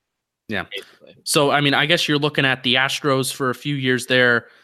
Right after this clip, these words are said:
Speaker 1: the Chicago Cubs before they put their World Series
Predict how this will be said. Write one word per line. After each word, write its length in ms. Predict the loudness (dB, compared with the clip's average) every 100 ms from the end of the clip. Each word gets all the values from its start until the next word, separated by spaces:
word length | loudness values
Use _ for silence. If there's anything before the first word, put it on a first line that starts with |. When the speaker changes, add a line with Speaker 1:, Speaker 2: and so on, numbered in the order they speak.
| _ _ -8
Speaker 1:
the 60 |
Chicago 460 | -6 -2 -2 0 -2
Cubs 420 | 0 2 2 -2
before 300 | -8 -6 -2
they 140 | 0
put 280 | 0 -2 -2
their 340 | 0 2 0 -4
World 240 | -4 -4
Series 440 | -4 -4 -4 -6